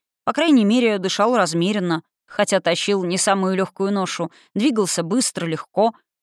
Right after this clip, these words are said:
Казалось, мой вес не причиняет ему никаких неудобств. Вскоре типичные для театра ароматы грима, тканей и гипса остались позади, сменившись затхлостью и нотками плесени. Стало очень темно.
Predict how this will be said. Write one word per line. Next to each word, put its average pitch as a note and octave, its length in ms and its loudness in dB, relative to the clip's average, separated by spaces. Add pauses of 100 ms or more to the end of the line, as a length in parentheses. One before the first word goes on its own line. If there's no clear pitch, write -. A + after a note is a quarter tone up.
(160)
Казалось, D4 420 2
мой B3 220 4
вес A#3+ 320 0
не A#3 140 2
причиняет A3 580 -2
ему F3 220 -2
никаких F3 460 -4
неудобств. G3+ 580 -6 (600)
Вскоре B3+ 340 -2
типичные F#3 640 -4
для F3 160 -4
театра F#3 520 0
ароматы F#3 500 0
грима, F3 520 -2
тканей G3+ 440 -2
и - 140 -8
гипса F3+ 500 -4 (400)
остались C4 500 0 (100)
позади, G#3 440 0
сменившись F#3+ 580 -2
затхлостью F#3+ 680 -2
и F3+ 60 0
нотками F#3 440 -2
плесени. E3 680 -4 (400)
Стало F#3+ 340 -4
очень F#3+ 260 -4
темно. F#3 460 -4